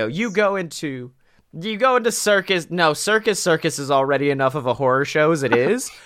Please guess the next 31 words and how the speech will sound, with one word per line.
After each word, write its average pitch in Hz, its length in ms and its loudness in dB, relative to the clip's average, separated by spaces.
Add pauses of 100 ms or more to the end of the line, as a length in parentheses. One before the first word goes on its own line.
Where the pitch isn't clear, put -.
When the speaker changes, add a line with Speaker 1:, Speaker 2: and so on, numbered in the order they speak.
(140)
Speaker 2:
We 185 240 -2
don't 202 300 0
need 160 260 -4
to 160 180 -2
add 131 280 2
anything 117 540 -6
to 107 80 -8
Circus 110 480 -8
Circus. 120 800 -6 (1080)
Um, 156 580 2
so 233 160 0
yeah, 240 180 2
you 220 180 -2
go 254 260 2
in, 226 200 -2
and 180 200 -4
then 185 280 -2
as 202 180 0
Speaker 1:
Caesar's 190 320 0
Speaker 2:
the 170 40 0
ride 180 220 6
Speaker 1:
Palace, 165 160 0
Speaker 2:
progresses, 151 640 2
Speaker 1:
also 127 40 2
a 120 80 2
horror 117 140 0
show 110 360 -2
because 104 300 -8
of 101 120 -12
WrestleMania 101 640 -8
nine. 98 440 -4